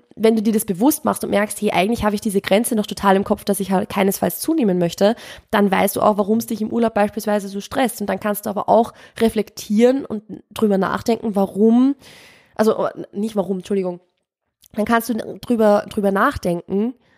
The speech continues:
dass, oder wie du dich im Urlaub dann zu verhalten hast, um dieses Ziel, also das Ziel zu erreichen,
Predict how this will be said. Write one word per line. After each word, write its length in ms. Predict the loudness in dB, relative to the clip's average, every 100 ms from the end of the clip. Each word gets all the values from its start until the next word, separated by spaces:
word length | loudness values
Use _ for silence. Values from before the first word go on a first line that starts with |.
| _ _ _ _ _ _ _ _ _ _ _ _ _ _ _ 0
dass, 480 | 0 0 -6 -10 -16 _
oder 220 | -6 -4 -6
wie 440 | -4 2 4 4
du 240 | 2 -2
dich 300 | -2 -4 -6
im 140 | -6 -2
Urlaub 400 | 4 4 4 2
dann 160 | -2
zu 100 | -2
verhalten 480 | -8 0 0 2 0
hast, 220 | -2 -4
um 200 | -6 -6
dieses 340 | -4 -8 -10 -14 _
Ziel, 680 | -10 -4 2 4 4 4 -2 _ _ _ _ _ _ -8
also 80 | -4
das 380 | 2 2 0 -2
Ziel 240 | 0 0
zu 100 | 2
erreichen, 640 | 0 0 0 -2 -6 -8